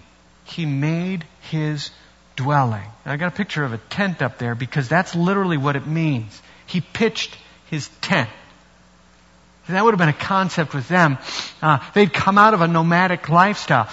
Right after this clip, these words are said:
They knew what it was to wander around in the desert as a people.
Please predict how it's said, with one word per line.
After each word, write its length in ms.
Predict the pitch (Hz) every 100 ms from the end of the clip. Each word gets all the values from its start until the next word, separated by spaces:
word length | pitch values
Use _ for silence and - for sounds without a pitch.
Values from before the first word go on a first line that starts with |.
| -
They 100 | -
knew 120 | 214 208
what 80 |
it 60 | 185
was 200 | 202 233
to 80 | 165
wander 380 | 160 165 175 170
around 380 | 170 170 175 170
in 60 |
the 80 | 165
desert 400 | 147 202 180 156
as 100 | 135
a 40 |
people. 300 | 143 220 156